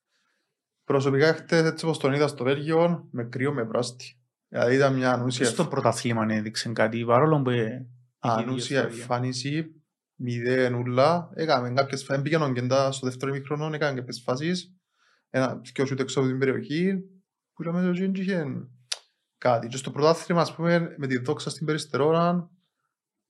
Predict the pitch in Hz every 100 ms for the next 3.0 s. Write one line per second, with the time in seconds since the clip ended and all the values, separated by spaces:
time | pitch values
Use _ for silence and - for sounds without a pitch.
0 | _ 147 143 147 160 151 143 143 147 139
1 | 127 147 160 165 170 170 - 143 143 127
2 | 123 151 156 135 127 123 131 - 123